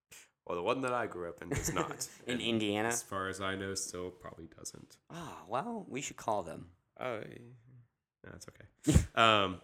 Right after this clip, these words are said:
Speaker 1: anyways, but, like, their coffee was pretty bitter. And
Speaker 2: Mm.
Speaker 1: so, not, like, bitter how I like it, just, like, bitter. Like,
Speaker 2: Mm.
Speaker 1: not good coffee, you know? And so I would add four of the blue French vanilla creams to it.
Speaker 2: Wow.
Speaker 1: Like, six packets of sugar, and then one normal cream to it.
Speaker 2: Wow.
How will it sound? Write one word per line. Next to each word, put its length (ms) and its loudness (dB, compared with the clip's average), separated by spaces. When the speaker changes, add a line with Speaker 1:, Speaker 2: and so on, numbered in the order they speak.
Speaker 1:
anyways, 380 10
but, 260 2
like, 200 0
their 120 4
coffee 300 6
was 140 4
pretty 220 0
bitter. 360 0
And 140 -2
Speaker 2:
Mm. 40 -4
Speaker 1:
so, 440 -2
not, 120 -2
like, 160 -6
bitter 200 -4
how 120 -10
I 60 -6
like 160 -16
it, 100 -20
just, 120 -16
like, 120 -12
bitter. 360 -10
Like, 100 -10
Speaker 2:
Mm. 140 4
Speaker 1:
not 160 -2
good 100 -10
coffee, 300 -4
you 80 -6
know? 180 -2
And 80 -8
so 260 2
I 180 2
would 80 4
add 260 0
four 440 0
of 60 0
the 80 -2
blue 280 -4
French 220 -2
vanilla 440 -6
creams 380 -6
to 180 0
it. 240 0
Speaker 2:
Wow. 420 8
Speaker 1:
Like, 80 6
six 400 2
packets 360 -2
of 60 -6
sugar, 400 -2
and 100 -6
then 180 -6
one 200 -4
normal 280 -4
cream 220 -14
to 180 -12
it. 120 -16
Speaker 2:
Wow. 720 0